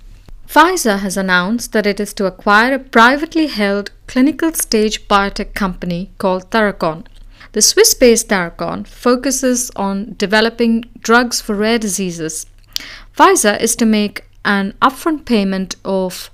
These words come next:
three hundred and forty million dollars and will additionally make payments of four hundred and seventy million dollars if Therachon achieves certain key milestones in the development and commercialization of T A forty-six,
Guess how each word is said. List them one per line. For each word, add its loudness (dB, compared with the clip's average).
three 0
hundred 2
and 2
forty -2
million 0
dollars -2
and -4
will 4
additionally 0
make -4
payments -2
of -8
four 0
hundred 0
and -4
seventy -2
million -2
dollars 0
if 0
Therachon -2
achieves -6
certain 0
key 2
milestones -2
in -8
the -8
development 0
and 2
commercialization -2
of -2
T 0
A 2
forty-six, -4